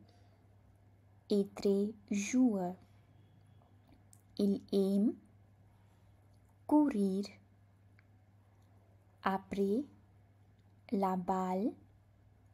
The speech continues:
Il aime courir après la balle et jouer avec des plumes. Et jouer avec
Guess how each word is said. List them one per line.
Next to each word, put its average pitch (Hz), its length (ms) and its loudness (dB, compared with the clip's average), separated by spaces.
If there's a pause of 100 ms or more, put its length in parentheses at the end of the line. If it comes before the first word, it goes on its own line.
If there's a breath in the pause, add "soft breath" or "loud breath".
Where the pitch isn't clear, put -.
(1080)
Il 190 280 -2
aime 208 300 0 (160)
courir 233 460 -2 (340)
après 190 400 -4
la 190 220 -4
balle 185 500 -4 (800)
et 202 460 2 (1120)
jouer 196 920 0 (1200)
avec 190 440 -2
des 202 100 2
plumes. 202 540 2 (1600)
Et 196 440 2 (720)
jouer 190 880 -2 (880)
avec 190 340 -2